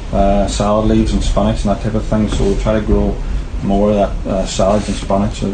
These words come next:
salad and spinach is what we want to grow more of. Uh, we grow it in the polytunnel, a bit more, a lot of labour goes into it, but it is a, a popular and getting more popular every year,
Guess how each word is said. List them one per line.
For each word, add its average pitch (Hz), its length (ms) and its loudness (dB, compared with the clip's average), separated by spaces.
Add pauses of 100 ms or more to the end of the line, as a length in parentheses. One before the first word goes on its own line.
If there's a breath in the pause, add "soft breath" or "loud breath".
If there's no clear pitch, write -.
(120)
salad 101 340 0
and 98 80 0
spinach 98 340 -2
is 113 80 0
what 101 160 0
we 98 80 0
want 98 140 0 (100)
to - 100 -6
grow 104 100 0
more 95 320 2
of. - 760 -6
Uh, 95 280 0
we 98 60 -2
grow 104 180 2
it 113 80 0
in - 60 -4
the 110 60 2
polytunnel, 110 640 0 (640)
a - 40 -6
bit - 120 -2
more, 104 220 2 (160)
a - 40 -2
lot 107 160 2
of 104 40 2
labour 104 240 2
goes 110 140 2
into 113 260 0
it, 117 100 0 (1120)
but 117 100 2
it 107 120 0
is 98 180 -2
a, - 500 -6
a - 80 -6
popular 110 380 0
and 110 120 2
getting 101 160 0
more 104 160 2
popular 98 380 0
every 104 180 0
year, 110 220 2